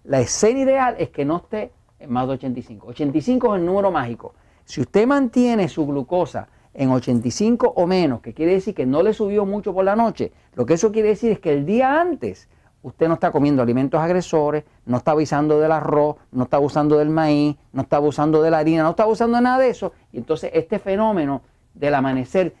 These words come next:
del azúcar subir, se empieza a desaparecer. Tengo personas que estaban muy obesas, que tenían este fenómeno del amanecer, que amanecían con la glucosa alta por la mañana,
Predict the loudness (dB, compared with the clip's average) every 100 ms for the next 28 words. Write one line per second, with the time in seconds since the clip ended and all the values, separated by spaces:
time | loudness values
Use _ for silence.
0 | _ -2 0 0 0 2 2 0 0 2
1 | 2 0 -8 _ _ -6 -2 -2 0 0
2 | -2 -4 -4 -6 -12 -14 _ _ 0 2
3 | 2 2 2 2 2 -2 -4 -2 0 2
4 | 2 2 2 0 -6 -12 _ _ _ -8
5 | -6 -4 -2 -2 -2 -2 -2 0 0 0
6 | -2 -4 -6 -2 0 2 2 0 0 0
7 | 0 -2 -2 -4 -2 0 0 2 2 0
8 | 0 0 0 0 0 2 2 2 0 -2